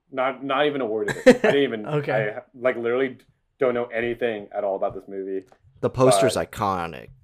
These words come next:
Speaker 1: Yeah,
Speaker 3: Yes.
Speaker 1: poster looks so cool, though.
Speaker 2: Yeah.
Speaker 1: Kinda reminds me of, um, all right, it's gonna take me forever to remember this movie thing. Never mind.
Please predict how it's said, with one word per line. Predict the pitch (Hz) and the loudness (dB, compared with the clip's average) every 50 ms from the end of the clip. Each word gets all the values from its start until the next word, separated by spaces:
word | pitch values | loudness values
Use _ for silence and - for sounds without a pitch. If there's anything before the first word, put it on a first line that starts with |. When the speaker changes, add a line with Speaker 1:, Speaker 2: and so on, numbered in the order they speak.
| _ | _
Speaker 1:
Yeah, | - 120 107 | -4 -2 -2
Speaker 3:
Yes. | - - - - | -2 -4 -4 -4
Speaker 1:
poster | 135 139 143 202 190 160 123 - - 90 | -4 0 2 2 4 4 2 0 -6 -14
looks | 90 90 101 117 110 - - - - - - - | -10 -6 -4 -4 -4 -6 -10 -18 -20 -20 -18 -10
so | - 104 107 107 104 92 85 - - | -6 -2 0 0 0 -2 -2 -8 -12
cool, | - 107 101 95 90 85 80 | -10 -8 -8 -6 -6 -8 -10
though. | 80 76 78 - _ _ _ _ _ _ _ _ _ _ _ _ _ _ _ _ _ _ _ _ _ _ | -12 -14 -16 -18 _ _ _ _ _ _ _ _ _ _ _ _ _ _ _ _ _ _ _ _ _ _
Speaker 2:
Yeah. | 135 139 139 131 123 | -12 -12 -12 -12 -10
Speaker 1:
Kinda | - 165 180 208 196 | -6 0 0 2 2
reminds | 160 151 151 151 143 143 | 2 2 0 0 -2 -2
me | 156 151 | 0 0
of, | 131 127 | 2 2
um, | 127 120 113 113 110 107 104 101 95 87 - _ _ _ _ _ _ _ _ _ _ _ _ _ _ _ _ _ _ _ _ _ _ _ _ _ _ _ _ _ _ _ _ _ _ _ _ - - _ _ | 2 2 2 0 -4 -6 -8 -10 -12 -16 -18 _ _ _ _ _ _ _ _ _ _ _ _ _ _ _ _ _ _ _ _ _ _ _ _ _ _ _ _ _ _ _ _ _ _ _ _ -20 -20 _ _
all | 107 101 | -2 -2
right, | 90 90 92 | -2 -2 -6
it's | 98 - | -12 -12
gonna | - - 110 98 | -10 -10 -10 -10
take | - 117 98 | -10 -14 -14
me | 104 104 | -14 -12
forever | - 104 95 90 92 | -10 -10 -10 -10 -10
to | 95 | -12
remember | 90 92 95 92 87 92 92 | -12 -12 -14 -14 -12 -12 -12
this | 92 92 - | -12 -12 -12
movie | 95 92 92 90 | -14 -14 -12 -12
thing. | 95 95 92 | -12 -12 -12
Never | 95 101 101 95 | -12 -12 -10 -10
mind. | 92 95 98 120 117 | -10 -10 -10 -10 -12